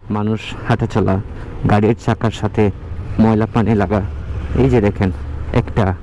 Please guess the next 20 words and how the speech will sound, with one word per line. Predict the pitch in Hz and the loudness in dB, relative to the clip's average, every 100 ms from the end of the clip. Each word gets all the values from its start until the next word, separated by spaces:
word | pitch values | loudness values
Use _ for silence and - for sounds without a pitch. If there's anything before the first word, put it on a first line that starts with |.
| - | -4
অবস্থা। | - 107 101 107 95 | 0 2 2 0 2
যদিও | 135 135 139 127 - - - | 2 4 4 2 -2 -10 -4
এটা | 117 | -2
সিলেট | 110 120 113 - - | 0 4 2 2 -6
শহরের | - 113 117 101 98 - - - | -2 2 4 4 2 -2 -10 -10
সিটির | - 156 139 135 | 0 2 4 4
মধ্যে | 113 92 95 | 4 2 0
পড়ছে, | 104 - 110 127 - - - - | 0 0 0 0 -2 -6 -2 2
তবে | 135 95 123 - - - | 2 2 0 0 -6 0
এই | 147 143 | 4 4
বিষয় | 139 - 127 | 4 4 4
নিয়ে | 123 - - - - | 4 2 -8 -6 0
কারো | 156 156 | 2 4
মাথা | 139 107 101 | 2 0 0
ব্যথা | 98 101 | 0 2
নেই। | 92 98 - - - - - - - | 0 0 -4 -12 -8 -6 -4 -2 2
কাউন্সিলর, | 113 113 - 110 107 107 - - - | 2 2 2 2 2 0 -8 -10 0
মেয়র, | 104 101 101 98 110 - - - | 4 6 4 2 -4 -14 -14 -8
চেয়ারম্যান, | - 113 98 101 101 | 0 2 4 2 4
মেম্বার | 98 95 95 98 | 4 4 2 2